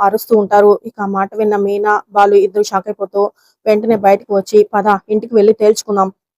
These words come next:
అని కారులో ఇంటికి వెళ్తారు. కారు సౌండ్ విన్న మనోజ్, "కారు సౌండ్ వినబడుతుంది, ఇంటికి వచ్చినట్టున్నారు,"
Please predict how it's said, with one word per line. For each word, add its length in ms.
అని 200
కారులో 480
ఇంటికి 240
వెళ్తారు. 360
కారు 240
సౌండ్ 320
విన్న 200
మనోజ్, 360
"కారు 160
సౌండ్ 320
వినబడుతుంది, 500
ఇంటికి 340
వచ్చినట్టున్నారు," 600